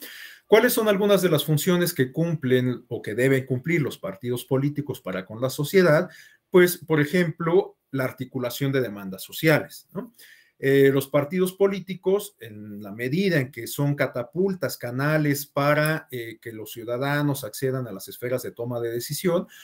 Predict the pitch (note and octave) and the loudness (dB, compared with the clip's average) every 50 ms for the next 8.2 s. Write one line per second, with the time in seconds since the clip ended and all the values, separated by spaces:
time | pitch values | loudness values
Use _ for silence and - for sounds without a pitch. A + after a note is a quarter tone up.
0 | - _ _ F3+ E3 - - F#3+ F#3 F#3 F#3 F#3 F#3+ F#3 - - F#3 F3 F3 F#3+ | -20 _ _ 0 2 4 6 6 6 8 6 6 4 4 4 4 4 6 6 4
1 | G3+ F#3 E3+ C#3 B2+ C#3 C#3 C#3+ D#3 D#3+ D3 C3 A#2 - - - - _ _ E3 | 2 0 -2 -2 -2 0 0 0 0 2 0 0 -2 -4 -6 -8 -10 _ _ 2
2 | E3+ F3 F3 D#3+ D#3+ D3 - G#2 - - G#2 - _ - D3+ D3+ D3 - - D3+ | 2 4 4 4 2 0 -2 -6 -10 -12 -12 -10 _ 0 0 0 0 -2 -4 -4
3 | D3 D3 C#3+ C3 A#2 G2+ G2+ G2 - G#2 G#2 A2 A2+ A#2+ A2+ G#2+ - - - - | -4 -4 -4 -4 -6 -6 -8 -8 -10 -12 -14 -14 -14 -12 -12 -12 -12 -12 -14 -16
4 | - - - - - - - - E3+ A#3 C#4 - _ _ _ - - _ _ _ | -16 -16 -20 -20 -20 -20 -14 -10 -10 -10 -10 -12 _ _ _ -20 -20 _ _ _
5 | - C3 B2+ B2 A#2+ - - - C3 B2+ A#2+ A#2 A#2 A2+ A2+ - - C#3 C3+ C3 | -2 0 0 0 0 -4 -8 -8 -6 -6 -4 -4 -6 -6 -6 -4 -2 -2 -2 0
6 | C3 C3+ B2+ B2+ - C#3+ C#3+ C#3+ C#3 - C3+ C3 D3 F3+ F3+ - D#3+ D3+ - - | 0 -2 -2 0 2 2 2 2 2 0 -2 -2 -2 -2 -6 -8 -10 -12 -6 -2
7 | D3+ D3 D3+ D3+ D3+ C#3+ D3 C3 B2+ A#2+ A#2+ A#2 A2+ A2+ A2 A2 A2 A2 A2 A2 | 2 2 2 2 2 0 -2 -4 -4 -4 -4 -6 -8 -10 -10 -10 -10 -10 -10 -10
8 | G#2+ G#2+ G#2 | -10 -10 -10